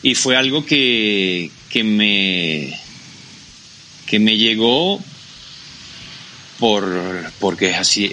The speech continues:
por el negocio, a, a solicitud de clientes en su momento, el Twitter y después el Instagram. Pero yo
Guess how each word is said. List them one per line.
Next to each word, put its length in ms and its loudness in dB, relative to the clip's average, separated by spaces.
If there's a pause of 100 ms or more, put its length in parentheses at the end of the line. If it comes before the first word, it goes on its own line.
por 140 4
el 340 2
negocio, 560 0 (500)
a, 100 -10 (120)
a 40 0
solicitud 680 2
de 640 2
clientes 720 0
en 100 0
su 140 0
momento, 500 -4
el 160 -2
Twitter 420 0 (880)
y 80 2
después 360 0
el 100 0
Instagram. 540 -2 (720)
Pero 200 2
yo 240 2